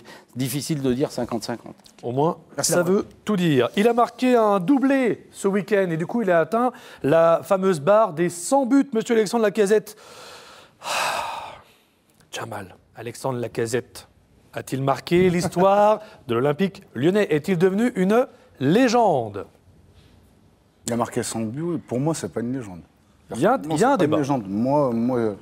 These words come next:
Speaker 4: voilà, c'est un garçon qui a marqué énormément de buts. Euh, après, euh, des légendes, euh,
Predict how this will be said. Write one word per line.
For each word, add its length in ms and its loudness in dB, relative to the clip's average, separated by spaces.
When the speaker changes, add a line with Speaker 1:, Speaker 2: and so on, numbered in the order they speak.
Speaker 4:
voilà, 180 0
c'est 140 -6
un 100 -4
garçon 320 -4
qui 120 -6
a 20 0
marqué 240 -4
énormément 420 -2
de 60 -4
buts. 180 -4
Euh, 180 -2
après, 360 -6
euh, 520 -2
des 220 -6
légendes, 480 -4
euh, 220 -6